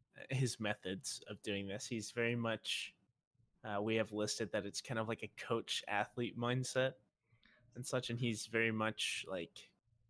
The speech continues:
trying to get down and dirty in training and not looking at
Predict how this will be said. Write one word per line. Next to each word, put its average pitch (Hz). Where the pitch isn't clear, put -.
trying 104
to 104
get 104
down 104
and 101
dirty 98
in 101
training 101
and 95
not 131
looking 143
at 120